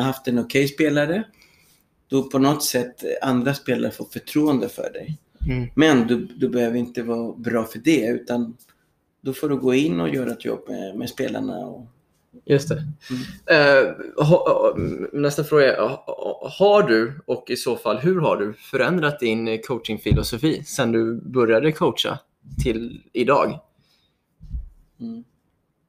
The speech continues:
Speaker 2: Tror du att du har förändrat den någonting?
Speaker 1: Jo, absolut. Absolut. Och där, och där är ju lite grann, eh, jag känner fortfarande idag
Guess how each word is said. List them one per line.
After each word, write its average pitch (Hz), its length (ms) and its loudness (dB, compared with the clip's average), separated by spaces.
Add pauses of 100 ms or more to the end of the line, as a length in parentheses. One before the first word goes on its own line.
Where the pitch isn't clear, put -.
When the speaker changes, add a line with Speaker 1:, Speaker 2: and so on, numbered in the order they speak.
(1300)
Speaker 2:
Tror 160 100 4
du 156 60 6
att 156 60 0
du 160 60 2
har 151 80 0
förändrat 110 400 2
den 110 320 -4
någonting? 107 380 -6 (1160)
Speaker 1:
Jo, 139 280 2 (180)
absolut. - 640 -6 (220)
Absolut. 123 540 -8
Och 120 160 -4
där, 131 220 2
och 127 140 -2
där 151 240 4
är 147 140 2
ju 151 160 4
lite 127 300 -4
grann, 120 320 -8 (760)
eh, 123 80 -6 (440)
jag 139 240 4
känner 123 400 2
fortfarande 120 520 -4
idag 127 460 0